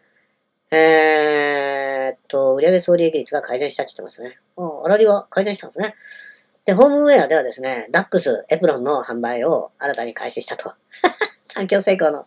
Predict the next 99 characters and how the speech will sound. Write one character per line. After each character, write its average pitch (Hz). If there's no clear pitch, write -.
ね、 320
罠 175
に 139
は 139
ま 160
っ 165
て 170
ま 165
す 135
ね。 147
え 170
ー、 175
エ -
プ 196
ロ 170
ン、 143
パ 160
ジ 156
ャ 139
マ 123
を 117
中 131
心 127
に 139
家 151
中 151
商 143
品 120
を 123
集 123
積 117
し -
た 147
ハ 160
ウ 180
ス 185
ウ 165
ェ 160
ア 151
ス -
タ-、 151
ス -
チ 190
ュ -
ー -
デ 120
ィ 92
オ 113
ね。 190
こ -
れ 214
を 202
新 190
た 143
に 131
出 -
店 147
す 143
る 135
な 113
ど 131
の 151
販 139
売 139
拡 135
大 127
策 123
に 165
取 143
り 139
組 160
み 156
ま 175
し -
た 214
が。 196
<laughs> -
ね。 190
え 156
ー、 156
コ 165
ロ 185
ナ 202
禍 139
の、 151
お 139
ー、 -
巣 147
ご 156
も 170
り 160
需 170
要 151
の 117
反 120
動 156
減 120
か 117
ら 156